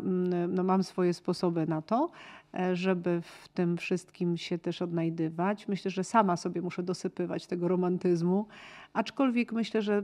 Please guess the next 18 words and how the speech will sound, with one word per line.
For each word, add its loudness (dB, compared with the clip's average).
mm, 0
pójście 0
w, -8
em, 2
sferę 2
artystyczną 0
idealnie 2
mi 2
to -2
zapełnia. 0
E, 2
natomiast, 0
no, 2
jak 4
zawsze 4
mam 2
bardzo 4
dużo, -2